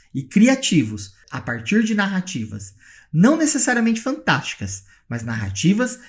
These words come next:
que envolvam o seu aluno e ambiente ele a um processo criativo.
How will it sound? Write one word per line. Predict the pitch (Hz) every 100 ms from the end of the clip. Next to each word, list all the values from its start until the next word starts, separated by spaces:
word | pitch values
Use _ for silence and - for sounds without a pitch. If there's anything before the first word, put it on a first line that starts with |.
| _
que | -
envolvam | 120 110 160 240
o | 247
seu | 240
aluno | 220 160 160 180 - _ -
e | 151
ambiente | 165 160 190 247 - 185
ele | 165 170 180 -
a | 156
um | 160
processo | 160 170 165 143 143 -
criativo. | - 143 151 - 104 98